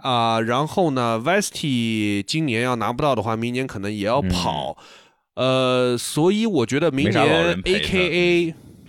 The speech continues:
Speaker 2: 呃，不是，我是觉得明年的压力应该也不小，哦，他最好就是一年就出师，
Speaker 1: 对，他必须得一年出师。
Speaker 2: 啊，但是我，所以我觉得他其实应该先去跑个F三，直接跳级到F二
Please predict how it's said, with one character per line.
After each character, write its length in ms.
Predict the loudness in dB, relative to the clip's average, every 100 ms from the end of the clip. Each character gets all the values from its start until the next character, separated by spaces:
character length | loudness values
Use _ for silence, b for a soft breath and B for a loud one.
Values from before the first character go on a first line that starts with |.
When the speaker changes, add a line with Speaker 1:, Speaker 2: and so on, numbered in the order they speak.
| -10 -10 _ B B B B B B B B -10
Speaker 2:
呃， 100 | 0
不 120 | 2
是， 100 | 2
我 160 | 0
是 140 | -2 -2
觉 100 | 0
得 120 | 0
明 100 | 0
年 120 | -2
的 100 | 0
压 180 | 0 0
力 100 | -2
应 80 | -2
该 120 | -2
也 100 | -2
不 100 | -4
小， 240 | -4 -6 -10 -16 -18
哦， 180 | -14 -14 -6
他 160 | -2
最 120 | 0
好 160 | -2 -2
就 100 | -6
是 100 | -6
一 120 | -6
年 140 | -2 0
就 60 |
出 60 | 0
师， 60 |
Speaker 1:
对， 100 | 0
他 60 | -2
必 60 | -2
须 80 |
得 60 | -2
一 20 |
年 140 | -4 -6
出 100 | -6
师。 0 |
Speaker 2:
啊， 80 | -8 -4
但 80 | -4
是 40 |
我， 140 | -4 -8 -12 -20 B B B B
所 160 | -6 0
以 40 |
我 140 | 2 2
觉 100 | 0
得 100 | -2
他 140 | -4
其 160 | -4 -4
实 60 |
应 60 | -2
该 80 | -2
先 120 | -4
去 60 | -4
跑 200 | -6 -14
个 100 | -12
F 160 | -10
三， 320 | -6 -4 -6 -10 _
直 160 | -12 -6
接 140 | -6
跳 240 | -4 -2 -2
级 140 | 0
到 100 | -2
F 280 | -2 -2 2
二 320 | 2 2 -2